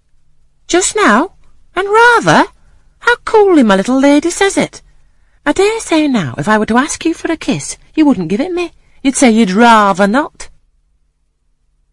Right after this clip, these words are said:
"I'll kiss you, and welcome. Bend your head down." Bessie stooped. We mutually embraced, and I followed her into the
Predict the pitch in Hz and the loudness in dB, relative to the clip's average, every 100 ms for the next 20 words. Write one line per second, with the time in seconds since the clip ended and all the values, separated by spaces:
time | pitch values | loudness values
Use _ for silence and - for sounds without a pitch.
0 | _ - 180 - 170 - - 160 _ _ | _ -14 -14 -14 -16 -14 -14 -18 _ _
1 | - 165 170 165 147 160 151 _ _ _ | -14 -12 -10 -12 -12 -16 -16 _ _ _
2 | _ _ _ _ _ _ _ _ _ 202 | _ _ _ _ _ _ _ _ _ -6
3 | 226 220 208 196 - 165 147 147 _ _ | -6 -6 -8 -10 -14 -18 -18 -20 _ _
4 | _ _ _ _ _ _ _ _ _ _ | _ _ _ _ _ _ _ _ _ _
5 | _ _ _ _ 170 156 160 147 - 151 | _ _ _ _ -12 -12 -12 -12 -12 -14
6 | - _ _ _ _ _ _ 170 170 196 | -16 _ _ _ _ _ _ -6 -4 -4
7 | - 190 190 185 175 160 160 143 - - | -6 -10 -8 -8 -8 -10 -10 -10 -12 -18
8 | _ _ _ - 165 165 190 185 160 175 | _ _ _ -8 -4 -4 -2 -4 -4 -6
9 | 165 165 160 | -8 -8 -10